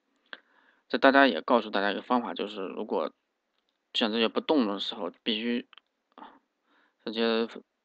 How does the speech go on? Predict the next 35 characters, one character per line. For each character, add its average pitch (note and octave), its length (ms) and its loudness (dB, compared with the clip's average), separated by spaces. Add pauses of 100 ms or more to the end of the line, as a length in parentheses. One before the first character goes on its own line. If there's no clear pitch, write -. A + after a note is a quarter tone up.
(120)
出 - 160 -6
错 C3 240 4
的 F#2 80 2
时 - 140 -4
候， F2 140 -6
一 - 180 -8
个 G#2+ 140 -6
要 G2 160 -2
看 G#2 280 -4
一 G2 40 -6
下 F#2+ 160 -10
这 - 100 -12
个 F#2+ 240 -4
浏 G2 160 -4
览 F#2+ 160 -2
器 - 140 -6
里 G2 100 -4
边 F#2+ 160 -4
的 F#2+ 140 -4
开 G#2 160 -6
发 G#2 120 2
者 G2+ 140 -6
模 F#2 180 -4
式， - 240 -4
看 A2+ 200 -2
一 - 20 -6
下 G2 160 -4
出 - 240 -6
什 A2 100 -6
么 G2+ 100 -6
错 - 260 0
了。 - 100 -12 (3000)
点 G#2+ 140 -12
通 G#2+ 180 -8
过， G#2 240 -4